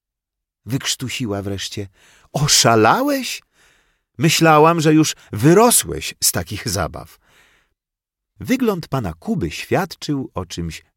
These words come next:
zupełnie przeciwnym. „Przecież po południu mieliśmy iść do moich rodziców”,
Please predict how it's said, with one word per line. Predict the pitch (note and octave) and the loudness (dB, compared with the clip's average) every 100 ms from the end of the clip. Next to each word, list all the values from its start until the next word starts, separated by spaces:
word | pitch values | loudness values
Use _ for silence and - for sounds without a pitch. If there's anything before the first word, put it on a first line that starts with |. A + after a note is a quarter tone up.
| - | -10
zupełnie | E2+ B2+ E3+ A#2+ G#2 D#2 C2 | 0 2 2 0 -2 -4 -10
przeciwnym. | - C#2 - C2+ - - _ _ _ _ _ _ _ - - - | -16 -14 -16 -18 -20 -20 _ _ _ _ _ _ _ -20 -20 -14
„Przecież | - F#3+ F#3+ - | -4 -2 -2 0
po | F#3 | -2
południu | D#3+ E3 D3+ C#3+ C3 D#3+ | 2 4 6 4 2 -2
mieliśmy | D3+ A#2+ C#3 C3 - C#3 C#3+ | 0 0 0 -2 -6 -6 -8
iść | - C3 - - | -6 -8 -8 -6
do | A#2+ C3 | -4 -2
moich | C#3+ B2+ | -4 -4
rodziców”, | C#3+ D3+ B2 D#3 D#3 - E2+ C#2 - | -2 -2 0 -4 -4 -6 -8 -12 -18